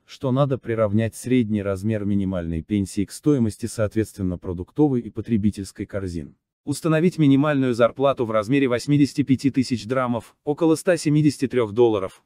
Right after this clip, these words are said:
устранить крайнюю бедность. "Это достаточно хорошие цели, для реализации которых от нас потребуются серьёзнейшие усилия", подчеркнул он. Да только забыл указать, когда и за счёт чего он желает добиться такой хорошей цели.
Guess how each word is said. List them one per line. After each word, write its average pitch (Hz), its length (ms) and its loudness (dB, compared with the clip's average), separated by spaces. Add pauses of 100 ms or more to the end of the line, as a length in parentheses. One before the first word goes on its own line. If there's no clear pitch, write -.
устранить 143 520 0
крайнюю 110 420 0
бедность. 95 520 -2 (240)
"Это 156 180 -2
достаточно 240 560 2
хорошие 147 460 2
цели, 139 400 0
для 113 180 2
реализации 117 560 0
которых 160 460 2
от 123 120 -6
нас 180 180 -2
потребуются 151 580 2
серьёзнейшие 127 680 2
усилия", 113 580 2 (140)
подчеркнул 131 580 -2
он. 101 240 -6 (400)
Да 110 160 0
только 202 300 4
забыл 143 380 4
указать, 143 440 2
когда 110 280 0
и 107 40 2
за 104 140 0
счёт 151 300 -2
чего 139 260 2
он 123 140 -2
желает 113 340 0
добиться 110 440 -2
такой 113 300 -2
хорошей 107 440 -4
цели. 85 360 -8